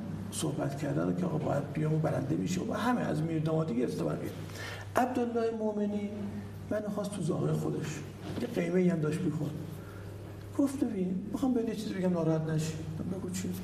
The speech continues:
مثل اون حرفای چالشی شما اونم شروع کرد. "اینجا می‌گن تو مأمور اطلاعاتی که تحریم رو بشکنی. اصلاً مأموریت تو شکستن تحریم انتخابات نود و دو." سال نود من تحریمی نبودم.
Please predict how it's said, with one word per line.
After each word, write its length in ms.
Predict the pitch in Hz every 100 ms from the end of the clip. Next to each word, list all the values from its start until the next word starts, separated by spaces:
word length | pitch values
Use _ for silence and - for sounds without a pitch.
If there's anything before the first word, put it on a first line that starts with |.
| -
مثل 180 | 185 208
اون 100 | 190
حرفای 320 | 175 165 180
چالشی 420 | - 160 151 143
شما 180 | - 185
اونم 240 | 190 180 160
شروع 200 | 151 147
کرد. 140 | - - - - - - - -
"اینجا 320 | 254 240 262
می‌گن 320 | 262 233 233 233
تو 120 | 233
مأمور 340 | 202 180 185 196
اطلاعاتی 680 | 160 151 143 135 143 - - - - - - -
که 100 | -
تحریم 440 | - 226 196 220 262
رو 80 |
بشکنی. 420 | 185 151 - - 156 -
اصلاً 240 | 190 247
مأموریت 720 | 240 208 202 190 202 254 -
تو 160 | 269 269 - - - -
شکستن 680 | - - 208 214 208 - 302
تحریم 360 | - 165 160 180
انتخابات 440 | - - 156 143
نود 100 | 143
و 40 |
دو." 140 | 143 139 - - - - - - - - - -
سال 380 | - 208 220 202
نود 260 | 185 196 196
من 80 |
تحریمی 360 | 185 160 151 156
نبودم. 360 | 170 135 -